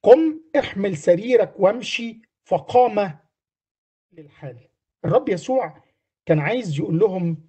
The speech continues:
ويقول لنا: "اللي عملته في الراجل من جوه أهم مليون مرة من اللي عملته له في جسده.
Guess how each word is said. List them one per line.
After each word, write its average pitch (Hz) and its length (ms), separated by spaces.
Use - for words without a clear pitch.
ويقول 160 340
لنا: 185 300
"اللي 156 200
عملته 175 440
في 156 100
الراجل 202 400
من 151 200
جوه 190 440
أهم 170 240
مليون 196 560
مرة 190 580
من 196 220
اللي 175 280
عملته 160 540
له 202 80
في 147 80
جسده. 143 380